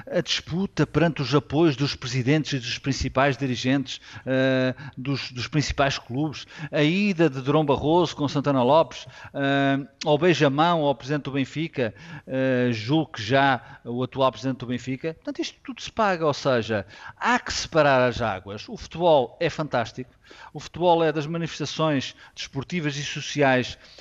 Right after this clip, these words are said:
mais, eh, bonitas de uma sociedade. Agora é evidente quando se misturam as coisas, quando se tem receio de um poder, quando se procuram poderes em poderes que de facto se alimentam, eh, de desequilíbrios. A questão das claques,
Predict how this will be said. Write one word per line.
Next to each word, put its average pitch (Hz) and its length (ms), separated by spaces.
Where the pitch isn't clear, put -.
mais, 165 600
eh, 156 300
bonitas 139 580
de 127 80
uma 131 140
sociedade. 107 640
Agora 208 300
é 185 40
evidente 156 320
quando 160 220
se - 140
misturam 139 360
as 135 140
coisas, 95 460
quando 196 200
se - 120
tem 190 160
receio 170 300
de 156 80
um 165 40
poder, 131 360
quando 202 220
se - 100
procuram 196 400
poderes 151 420
em 175 100
poderes 151 600
que - 160
de 165 80
facto - 460
se - 160
alimentam, 185 680
eh, 165 480
de 147 140
desequilíbrios. 135 760
A 233 80
questão - 180
das 202 160
claques, - 480